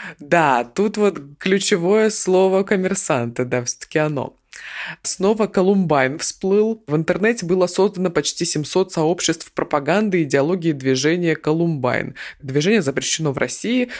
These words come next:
террористическая, экстремистская организация, не забываем.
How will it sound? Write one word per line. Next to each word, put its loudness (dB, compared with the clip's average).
террористическая, -2
экстремистская -4
организация, -2
не 0
забываем. -2